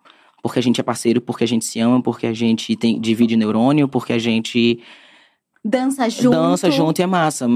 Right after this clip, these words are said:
Speaker 1: E aí não tem esse atravessamento do, que é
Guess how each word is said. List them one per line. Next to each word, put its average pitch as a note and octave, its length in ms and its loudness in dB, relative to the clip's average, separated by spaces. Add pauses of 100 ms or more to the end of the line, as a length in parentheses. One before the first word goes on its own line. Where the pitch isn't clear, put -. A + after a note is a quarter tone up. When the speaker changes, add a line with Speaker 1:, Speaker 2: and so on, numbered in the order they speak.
Speaker 1:
E B2+ 220 4
aí B2+ 220 2
não C3+ 140 4
tem C#3 240 2
esse C3+ 240 -2
atravessamento A#2+ 800 -4
do, A2 380 -8 (1400)
que C3 160 2
é B2 80 0